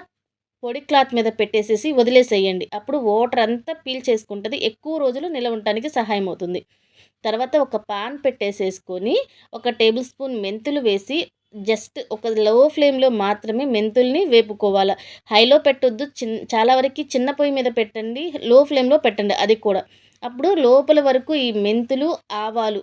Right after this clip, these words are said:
అనేది బాగా వేగి మంచి ఫ్లేవర్ ఉంటుంది, కొంచెం గ్రేవీగా కూడా వస్తుంది మెంతులు, ఆవాలు వేయటం వల్ల. వీటిని బాగా ఫ్రై చేసుకున్న తర్వాత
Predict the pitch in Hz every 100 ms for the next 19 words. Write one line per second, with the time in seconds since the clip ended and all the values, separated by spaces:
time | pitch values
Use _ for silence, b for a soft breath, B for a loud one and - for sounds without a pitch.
0 | - 214 226 233 208 196 214 240 277 214
1 | 220 233 294 339 233 254 320 302 247 226
2 | 262 277 247 220 220 240 403 B B B
3 | 277 294 339 254 254 277 311 294 285 277
4 | 285 285 247 - 226 214 220 233 262 262
5 | 427 - _ _ _ - 233 247 247 285
6 | 233 226 247 220 190 185 - B B B
7 | 254 277 330 - 226 226 233 269 240 220
8 | 226 247 - 226 214 202 202 202 208